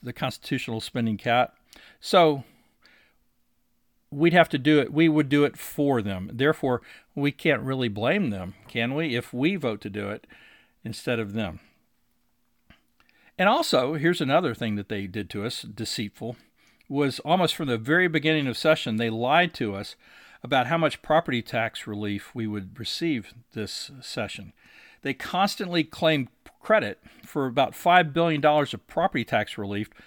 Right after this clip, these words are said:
they passed back in two thousand nineteen and two thousand twenty-one.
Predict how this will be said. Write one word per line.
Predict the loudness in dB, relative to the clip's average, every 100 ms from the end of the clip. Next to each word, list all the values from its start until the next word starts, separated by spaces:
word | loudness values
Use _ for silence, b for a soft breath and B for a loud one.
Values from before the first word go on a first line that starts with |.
| b b b
they | -4
passed | 4 2 4
back | 2 0
in | 0
two | -4 0
thousand | 4 4 2
nineteen | -2 -2 -2 -2 -2
and | -4 -6
two | -4
thousand | 2 2 2 -4
twenty-one. | -6 -4 -2 -2 -6